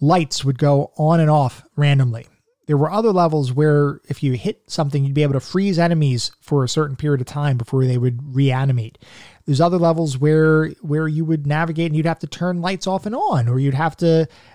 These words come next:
navigate on a mine cart through a, through a mine, similar to what you might see in Indiana Jones or in the Indiana Jones movies. It, there were all sorts of mechanics that were included in the game.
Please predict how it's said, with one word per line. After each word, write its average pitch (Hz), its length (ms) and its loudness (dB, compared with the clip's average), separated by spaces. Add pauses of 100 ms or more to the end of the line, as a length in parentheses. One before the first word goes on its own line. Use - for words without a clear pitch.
navigate 196 440 0
on 202 120 0
a - 20 0
mine 196 380 -4
cart 160 500 -4
through 170 300 2
a, 165 340 2 (260)
through 170 200 -2
a - 20 0
mine, 160 560 -2
similar 165 380 0
to 143 80 0
what 160 160 -4
you 151 80 -2
might 156 240 -2
see 160 200 -2
in 139 80 4
Indiana 160 380 0
Jones 143 480 0
or 120 80 -2
in 135 80 0
the 143 60 0
Indiana 156 260 0
Jones 143 300 0
movies. 147 420 0 (380)
It, 226 320 -4
there 254 100 2
were 285 140 -4
all 302 320 -4
sorts 311 360 -4
of 160 220 0 (160)
mechanics 156 840 -6 (100)
that 151 240 -2
were 147 160 0
included 139 640 0 (360)
in 151 200 0
the 143 40 0
game. 135 460 0